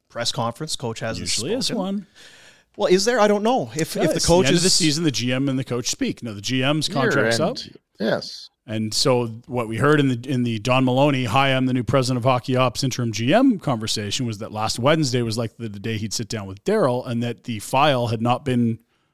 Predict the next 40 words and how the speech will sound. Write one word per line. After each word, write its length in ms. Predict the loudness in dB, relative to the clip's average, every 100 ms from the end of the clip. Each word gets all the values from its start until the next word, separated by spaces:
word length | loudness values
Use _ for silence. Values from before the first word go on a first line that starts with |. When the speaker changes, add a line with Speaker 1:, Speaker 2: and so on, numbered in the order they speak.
| _ _
Speaker 2:
reviewed 540 | 0 2 6 4 4 0
in 100 | -2
terms 280 | -2 -2
of 180 | -4 -8 -14 -20 _
Don 240 | -4 -2 0
was 120 | -2
gathering 360 | -2 -2 0 0
information 480 | 0 2 2 2
to 80 | 0
move 140 | -2 0
forward. 400 | 2 2 0 -12 -18 -20 _
Speaker 1:
Yeah. 100 | -12
Speaker 2:
There 80 | -6
wasn't 260 | -2 0 0
this 160 | -2
rubber 300 | 0 0 0
stamp 380 | 0 0 0 0
Daryl 200 | 0 -2
was 140 | -2 -4
back. 460 | 0 2 0 -6
He 120 | -8 -6
was 160 | -6
going 200 | -6 -6
to 60 | -4
sit 220 | -2 -2
down, 440 | -4 -2 -2 -2 -8 _ _ _ -20 _ _ _
sift 280 | -6 -2 -2 -2
through 260 | 2 2
what 140 | 2 0
he'd 100 | -2
heard 160 | -4
in 80 | 0
exit 300 | 0 0 0
meetings, 480 | 2 2 2 0 -2
what 100 | -8
the 60 |
coach 280 | -2 0 2
saw 200 | 2 4
as 140 | 4 2
issues. 600 | 0 2 0 0 -2 -6